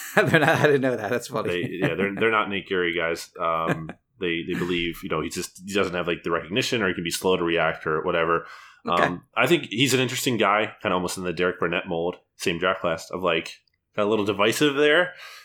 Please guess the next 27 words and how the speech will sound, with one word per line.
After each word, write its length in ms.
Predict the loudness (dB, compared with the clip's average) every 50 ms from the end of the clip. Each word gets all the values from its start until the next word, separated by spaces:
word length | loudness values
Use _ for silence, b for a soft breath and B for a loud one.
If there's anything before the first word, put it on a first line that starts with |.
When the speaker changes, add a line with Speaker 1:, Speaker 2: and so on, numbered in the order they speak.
| B B B _ _
Speaker 2:
So 140 | -2 -2 -2 -2 -4
this 140 | -8 -6 -2
is 80 | 0
obviously 360 | 0 0 0 -2 -4 -4 -4 -4
a 40 |
huge 240 | -2 -4 -4 -4 -4
year 160 | -4 -4 -4
for 140 | -2 -4 -4
him. 320 | -4 -4 -4 -6 -8 -10 -16 _ _ _
We'll 100 | 2 2
see. 320 | 4 4 4 2 2 0 -4 B B B B B B
I, 140 | 0 0
I, 340 | 0 2 0 0 0 0 0
I'm, 360 | -2 -2 -4 -6 -8 -10 -12 _ _ _
I 100 | -10 -6 -4
kinda 320 | -2 0 0 0 -2 -4 -4 -2
don't 260 | 0 0 0 0 -2
know 340 | -2 -2 -2 -2 -4 -6 -8
really 260 | -8 -6 -4 -4 -2 -4
what 120 | -4 -4
to 80 | -6 -6
make 180 | -6 -6 -6
of 80 | -4 -4
him 240 | -2 -2 -2 -4 -6
in, 140 | -6 -6
like, 180 | -6 -8 -8 -8
this 240 | -8 -8 -8 -10